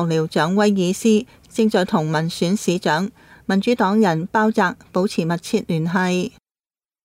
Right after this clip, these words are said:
美國司法部星期二表示，兩名中國公民耿川同埋楊時薇喺加利福尼亞州被捕。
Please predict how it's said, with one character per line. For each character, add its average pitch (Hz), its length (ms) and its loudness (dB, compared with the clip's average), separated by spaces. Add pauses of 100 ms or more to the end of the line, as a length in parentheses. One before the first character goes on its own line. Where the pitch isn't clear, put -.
(1300)
美 196 120 2
國 226 100 2
司 247 240 2
法 214 160 0
部 202 220 0
星 247 180 2
期 240 80 2
二 190 240 2
表 185 180 0
示， 208 340 2 (200)
兩 190 180 2
名 175 220 2
中 233 220 2
國 220 100 2
公 233 260 2
民 170 220 2 (200)
耿 175 260 0
川 233 260 2
同 208 100 0
埋 170 220 0
楊 165 200 2
時 180 240 -2
薇 165 280 -2 (160)
喺 190 240 2
加 220 160 2
利 185 160 2
福 220 180 2
尼 170 160 2
亞 185 120 2
州 208 240 2
被 185 200 2
捕。 180 360 2